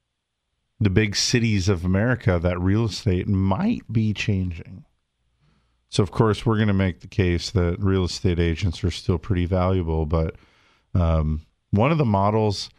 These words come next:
they just, they buy your house, um, do these short escrows with no contingency, all these really weird things, and it's just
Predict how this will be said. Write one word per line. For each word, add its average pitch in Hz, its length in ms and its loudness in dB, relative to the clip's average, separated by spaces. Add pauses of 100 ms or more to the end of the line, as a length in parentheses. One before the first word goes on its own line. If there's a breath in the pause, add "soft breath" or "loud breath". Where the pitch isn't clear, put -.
(400 soft breath)
they 113 180 4
just, 107 400 -2
they 104 260 4
buy 90 440 2
your 107 220 2
house, 101 720 -4 (460)
um, 87 640 2 (160)
do 104 240 0
these 98 220 2
short 107 420 0
escrows 101 640 2
with 92 120 -2
no 95 200 2
contingency, 95 600 0
all 113 120 2
these 107 220 -4
really 107 280 0
weird 101 460 0
things, 95 480 -2
and 92 140 0
it's 85 120 -6
just - 340 -4